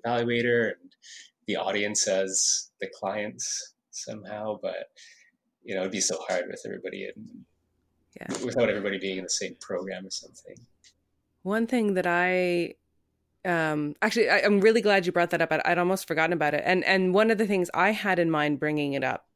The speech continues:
Speaker 2: was also, like, "Yeah, I feel like I haven't always been evaluated," but I was thinking about the fact that if evaluators used to mostly come from where they were already doing the work and then they realized, "Oh, wait, okay, this is evaluation. I,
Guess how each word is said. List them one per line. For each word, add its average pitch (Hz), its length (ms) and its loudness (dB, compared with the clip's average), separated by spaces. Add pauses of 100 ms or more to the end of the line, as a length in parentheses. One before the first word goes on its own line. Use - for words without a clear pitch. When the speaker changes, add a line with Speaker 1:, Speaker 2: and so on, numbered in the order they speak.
(120)
Speaker 2:
was 156 320 0
also, 151 260 0
like, 143 220 -2
"Yeah, 196 140 0
I 202 60 0
feel 202 180 0
like 160 160 -2
I 180 140 2
haven't 160 320 -4
always 147 280 -2
been 143 140 -6
evaluated," 135 600 -4
but 156 100 -6
I 151 60 0
was 160 140 -6
thinking 247 280 0
about 156 160 0
the - 80 -16
fact 143 320 -4
that 139 180 -2 (480)
if 185 100 0 (220)
evaluators 208 680 4
used 220 460 2
to 180 120 4
mostly 190 400 2
come 160 260 -2
from 147 440 -4
where 170 200 2
they 160 120 0
were 156 180 0
already 165 300 2
doing 156 240 -2
the 151 100 -2
work 147 220 -4
and 147 80 -4
then 143 100 -4
they 143 80 -4
realized, 139 360 -6
"Oh, 160 60 -6
wait, 165 220 -4
okay, 151 220 -8
this 143 220 -10
is 143 100 -10
evaluation. 143 480 -6
I, 143 100 -10